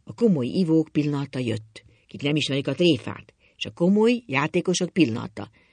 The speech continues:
kik már nem enyelegnek a szerencsével, hanem kihívják. Vagy ők, vagy mások maradjanak a porondon. Ákos egy makaós asztalhoz került, ahol a tét öt forint volt,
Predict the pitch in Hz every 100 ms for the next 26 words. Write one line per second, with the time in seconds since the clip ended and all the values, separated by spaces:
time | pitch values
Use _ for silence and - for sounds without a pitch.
0 | _ _ 139 151 139 135 135 123 147 151
1 | 151 147 156 160 170 170 170 180 180 196
2 | 226 - _ - 135 127 262 220 139 110
3 | 110 76 - _ _ _ _ _ - 117
4 | 113 180 302 320 - _ _ _ - 117
5 | 233 262 113 156 190 165 160 147 139 123
6 | 113 98 - - _ _ _ _ _ _
7 | - 320 320 185 131 185 - 135 123 -
8 | 160 - 117 - 139 123 151 226 254 -
9 | _ _ _ _ - 139 135 123 220 233
10 | 233 - 196 160 - 120 107 107 127 202
11 | -